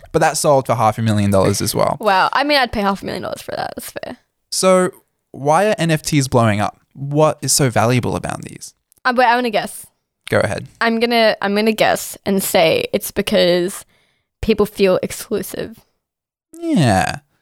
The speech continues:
Speaker 1: Oh, really?
Speaker 2: Well
Speaker 1: Well, people, 'cause, look, I feel like I kind of get it because people do like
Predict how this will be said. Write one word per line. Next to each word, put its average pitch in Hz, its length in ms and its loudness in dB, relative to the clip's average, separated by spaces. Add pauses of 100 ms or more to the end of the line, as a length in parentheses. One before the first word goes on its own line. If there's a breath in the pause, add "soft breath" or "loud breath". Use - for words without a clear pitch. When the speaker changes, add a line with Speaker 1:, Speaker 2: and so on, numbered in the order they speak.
Speaker 1:
Oh, 415 140 4
really? 370 200 4 (160)
Speaker 2:
Well 220 560 2
Speaker 1:
Well, 320 100 -4
people, 453 200 4 (140)
'cause, 349 140 -2 (240 loud breath)
look, 370 220 0 (140)
I 339 60 2
feel 392 200 2 (140)
like 466 160 0
I 320 60 2
kind 247 360 0
of 247 140 -4
get 269 160 2
it 294 240 2 (440)
because 277 280 0
people 277 340 2
do 214 340 0
like 175 420 0